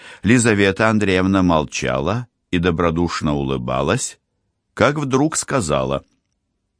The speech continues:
«А чтобы взять Евгения Онегина?» Мысль эта показалась мне дикой, и я ничего не отвечал. Потом, обедая в трактире один,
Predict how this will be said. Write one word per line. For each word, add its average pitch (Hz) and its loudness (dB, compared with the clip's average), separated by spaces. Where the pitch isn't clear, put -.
«А 110 2
чтобы 175 2
взять 127 -2
Евгения 92 2
Онегина?» 69 0
Мысль 101 2
эта 101 0
показалась 78 0
мне 76 0
дикой, 76 -2
и 90 2
я 90 4
ничего 98 0
не 101 2
отвечал. 92 -4
Потом, 135 2
обедая 98 2
в - -10
трактире 71 -2
один, 76 -2